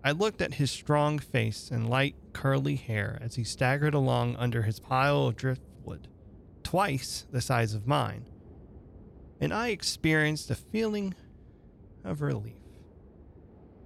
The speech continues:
Huh. Yes, I was distinctly glad just then that my friend,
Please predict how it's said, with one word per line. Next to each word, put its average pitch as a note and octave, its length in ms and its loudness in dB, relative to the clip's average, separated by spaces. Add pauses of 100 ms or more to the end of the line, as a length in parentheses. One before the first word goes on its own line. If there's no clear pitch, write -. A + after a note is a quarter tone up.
(420)
Huh. D#3+ 160 -2 (840)
Yes, - 540 -6 (760)
I E3+ 100 0
was F#3 260 0
distinctly D3+ 760 0
glad A2+ 400 2
just - 320 0
then A#2 320 4 (600)
that A2+ 100 -2
my D#3 220 0
friend, A#2 500 -2